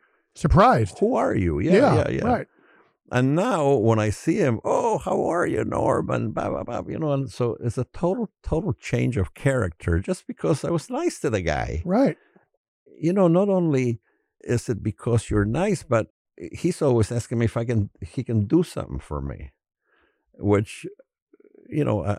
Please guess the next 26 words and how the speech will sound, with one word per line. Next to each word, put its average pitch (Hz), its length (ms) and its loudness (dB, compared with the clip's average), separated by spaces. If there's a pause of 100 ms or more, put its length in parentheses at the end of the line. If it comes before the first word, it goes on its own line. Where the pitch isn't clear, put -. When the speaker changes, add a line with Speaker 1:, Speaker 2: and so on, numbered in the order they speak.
Speaker 2:
I - 20 0
don't, 101 320 -6
I 98 100 2
don't 104 320 2
do 117 220 4
it 82 100 2
for 80 220 -4
that, 92 360 -2
but 92 200 -4 (120)
it, 98 380 -8
it's 110 180 -2
just, - 380 -4 (240)
I'd 131 160 -2
be 147 80 0
happy 101 260 0
to 92 80 -4
do 101 120 0
something 107 260 -4
for 104 140 -2
him 117 340 2
too, 127 320 -2
y-, 87 160 -4
you 90 80 -4
know? 120 240 -2 (100)
So 80 220 -4
it, 90 160 0